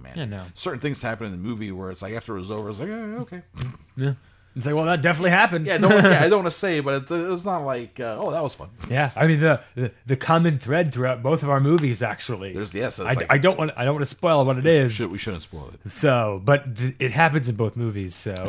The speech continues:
Speaker 2: And
Speaker 1: thing that
Speaker 2: when
Speaker 1: happens
Speaker 2: that happens, it's like, "Oh."
Speaker 1: It's like, "Ugh."
Speaker 2: <laughs>
Speaker 1: The other one managed to not make it, but even then, that
Speaker 2: Yeah.
Speaker 1: was the worst, that was the grossest part of the movie.
Speaker 2: Yeah, it was.
Speaker 1: Uh, so yeah, and like you said, it's, uh,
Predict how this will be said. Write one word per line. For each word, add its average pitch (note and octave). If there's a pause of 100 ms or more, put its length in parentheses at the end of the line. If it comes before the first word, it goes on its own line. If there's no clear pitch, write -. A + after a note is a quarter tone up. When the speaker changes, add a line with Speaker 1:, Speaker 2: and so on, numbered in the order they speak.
(120)
Speaker 2:
And C3+
Speaker 1:
thing C#3
that C3
Speaker 2:
when D#3
Speaker 1:
happens F3
Speaker 2:
that D#3
happens, C3
it's A#2
like, B2
"Oh." C3
Speaker 1:
It's -
like, D2+ (680)
"Ugh." F#3
Speaker 2:
<laughs> - (160)
Speaker 1:
The C3
other D3+
one C#3+
managed B2+
to A2+
not A2+
make A2+
it, G2+
but -
even G2
then, F#2
that G2
Speaker 2:
Yeah. C3
Speaker 1:
was A2
the E2+
worst, D#2+
that F#2
was D#2+
the D#2+
grossest D2+
part -
of -
the -
movie. G#2+
Speaker 2:
Yeah, G#2
it G2
was. G#2 (300)
Speaker 1:
Uh, G#2+
so -
yeah, A#2
and A#2
like B2+
you A2
said, E2
it's, -
uh, F2+